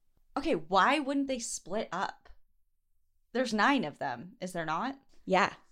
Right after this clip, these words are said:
Speaker 2: there's nine of them, and they all go. And they are disoriented. They're injured, you know, so I'm assuming that they weren't in their best state of mind. But yeah, like, all you have to do is tie this rope to a tree and then walk wherever you want, you know?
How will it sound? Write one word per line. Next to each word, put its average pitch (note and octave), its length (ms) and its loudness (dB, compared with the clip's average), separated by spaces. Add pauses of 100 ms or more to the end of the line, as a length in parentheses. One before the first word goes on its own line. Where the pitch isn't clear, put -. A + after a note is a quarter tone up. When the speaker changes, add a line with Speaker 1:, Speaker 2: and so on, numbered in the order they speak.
Speaker 2:
there's G3+ 240 2
nine G3+ 280 6
of G#3+ 120 2
them, F#3 180 6
and G#3 220 4
they F#3+ 200 4
all E3+ 540 8 (420)
go. D3+ 300 6 (260)
And C4+ 360 2
they C4+ 180 6
are D4 200 6
disoriented. B3 800 2
They're F#3+ 480 6 (180)
injured, G3+ 600 4 (220)
you G#3 200 0
know, F3+ 180 6
so G3 220 6
I'm F3+ 260 4
assuming G3+ 540 0
that F#3+ 100 0
they F#3 120 2
weren't E3 240 0
in F3+ 100 -2
their D#3+ 120 0
best D3+ 300 -2
state E3+ 260 0
of D#3+ 160 0
mind. E3 540 0
But F3+ 140 0
yeah, F3 580 0
like, F3+ 320 0
all G3+ 180 4
you A#3+ 120 0
have G#3+ 220 -4
to F#3 100 -2
do G3+ 180 -2
is F3+ 160 -6
tie F#3+ 280 0
this F#3 220 -2
rope F3 260 2
to E3 120 -6
a D3 60 -6
tree F3 480 -6 (240)
and G3 160 0
then G3 320 2
walk A#3+ 320 4
wherever B3+ 280 6
you G#3+ 160 2
want, F#3+ 360 2
you F#3 160 -2
know? F#3 420 2